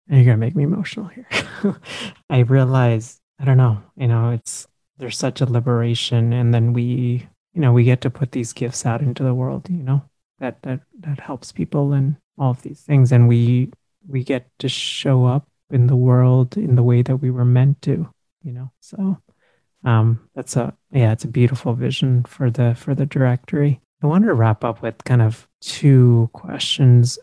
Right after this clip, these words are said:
Uh, one is, what, like, what's something that's gone really well in the process of creating this directory? And then what's something that maybe needs tweaking as you, you know,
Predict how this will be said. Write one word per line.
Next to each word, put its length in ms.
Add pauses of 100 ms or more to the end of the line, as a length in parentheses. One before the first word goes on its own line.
Uh, 260
one 440
is, 340 (440)
what, 200 (200)
like, 180 (240)
what's 340
something 280
that's 180
gone 300
really 240
well 600 (120)
in 60
the 60
process 520
of 80
creating 320
this 200
directory? 560
And 160
then 220
what's 280
something 520
that 360 (120)
maybe 300
needs 320
tweaking 600
as 160
you, 160 (280)
you 100
know, 220